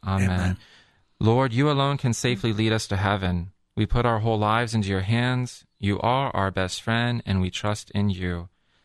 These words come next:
Speaker 1: Reward our devotion to your Sacred Heart by granting us the grace to die in the friendship of God and to save our souls. We will try to receive Holy Communion often, especially on the first Friday of every month.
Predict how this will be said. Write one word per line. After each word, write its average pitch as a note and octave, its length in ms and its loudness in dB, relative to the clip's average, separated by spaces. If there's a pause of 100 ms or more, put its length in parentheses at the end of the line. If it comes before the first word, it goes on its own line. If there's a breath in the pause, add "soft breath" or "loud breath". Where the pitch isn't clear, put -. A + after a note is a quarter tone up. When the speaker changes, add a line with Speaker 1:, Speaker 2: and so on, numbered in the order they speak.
(260)
Speaker 1:
Reward G#2+ 300 2
our A#2 120 2
devotion A2+ 460 0
to G#2 60 0
your G2+ 80 2
Sacred G2 340 -4
Heart A2+ 260 -2
by G2 80 -2
granting G#2 420 0
us G2+ 140 -2
the G2 100 -6
grace G#2 440 -4
to F#2 120 -8
die G#2 240 0
in A2 100 2
the G2+ 100 0
friendship A2 420 -4
of F#2 160 -6
God A2 280 0
and F#2 120 -2
to F2+ 80 -4
save G#2 400 -2
our F2+ 160 -4
souls. F#2 600 -4 (640)
We F#2+ 80 -4
will F#2 80 2
try G2+ 220 2
to G2+ 80 2
receive G2+ 300 -2
Holy G#2 200 0
Communion G#2+ 360 2
often, D3 480 -2 (160)
especially G#2 480 -4
on G2 100 0
the F2 60 -4
first A2+ 320 -6
Friday A2 260 -2
of G2+ 80 -4
every G2+ 160 -2
month. F2+ 380 -2